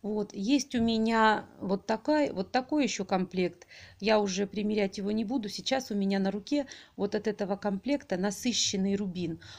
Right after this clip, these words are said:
Он, знаете, он вишнёвый, вот этот рубин. Вот. Но я, когда ношу вещи, я не стремлюсь, чтоб вот у меня, знаете, камень был один другому соответствовал, да. И у меня вот эта вот подвеска, она отличается от камня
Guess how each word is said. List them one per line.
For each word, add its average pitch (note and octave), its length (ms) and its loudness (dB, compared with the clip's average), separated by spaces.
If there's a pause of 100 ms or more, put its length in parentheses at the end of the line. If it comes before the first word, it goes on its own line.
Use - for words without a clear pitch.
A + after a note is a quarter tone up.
(140)
Он, G#3+ 140 2
знаете, A3+ 540 2
он G#3 180 -2
вишнёвый, G3+ 720 2
вот D#3 180 -6
этот D#3+ 240 -6
рубин. D#3 460 -6 (360)
Вот. E3+ 280 -8 (180)
Но A#3+ 300 2
я, B3 240 4
когда G3+ 500 2
ношу A#3 360 -2
вещи, B3 420 2
я F#3+ 280 0
не A#3+ 120 4
стремлюсь, A3+ 460 0
чтоб - 260 -4
вот F3 180 -4
у G3+ 40 0
меня, G#3 260 0
знаете, B3 480 0 (280)
камень B3 380 6
был G3+ 260 -2 (520)
один G#3 340 0
другому G3 420 0
соответствовал, E3+ 960 -4
да. A3+ 220 0 (360)
И A3 300 -2
у - 80 -2
меня A3 300 2
вот G3 180 -2
эта G3 180 -2
вот F#3 200 -4
подвеска, F3+ 760 -2 (200)
она G3+ 240 0
отличается G3+ 1040 -2
от A#3 100 -4
камня A3 500 -2